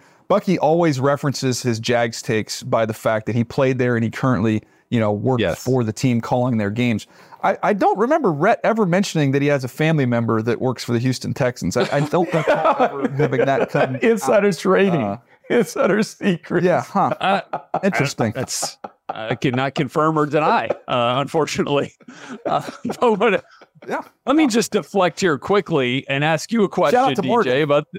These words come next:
Speaker 2: about, yeah, shout out. Nice. Way to work. Way to work. Um, okay. So you, the team that you're working for currently, the Los Angeles Chargers, has certainly
Speaker 1: Yeah.
Speaker 2: had some ups and downs this year. You know, they're a game under five hundred,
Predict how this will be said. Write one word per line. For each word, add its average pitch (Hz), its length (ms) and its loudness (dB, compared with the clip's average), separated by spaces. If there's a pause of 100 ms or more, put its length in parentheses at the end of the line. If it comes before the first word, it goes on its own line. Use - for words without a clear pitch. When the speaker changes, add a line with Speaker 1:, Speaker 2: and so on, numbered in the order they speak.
(420)
Speaker 2:
about, 180 280 2
yeah, 117 240 2
shout 131 420 0
out. 120 380 2
Nice. 107 520 -2
Way 117 120 2
to 123 80 2
work. 90 500 -2
Way 107 160 -4
to 104 80 0
work. 82 300 -4 (500)
Um, 92 540 -2
okay. 143 400 0 (560)
So 160 440 2
you, 156 220 -4
the 156 100 0
team 226 200 2
that 156 180 0
you're 254 140 2
working 165 340 -2
for 127 260 0
currently, 123 540 0
the 170 80 -2
Los 143 240 0
Angeles 147 400 0
Chargers, 131 760 0
has 139 220 -4
certainly 185 340 0
Speaker 1:
Yeah. 151 200 0
Speaker 2:
had 147 200 -2
some 131 360 -4 (120)
ups 156 240 -2
and 127 140 0
downs 123 340 0
this 107 240 -2
year. 82 320 -4 (500)
You 170 120 0
know, 143 160 2
they're 160 260 2
a 139 120 0
game 180 260 2
under 165 200 2
five 139 360 -2
hundred, 101 440 -2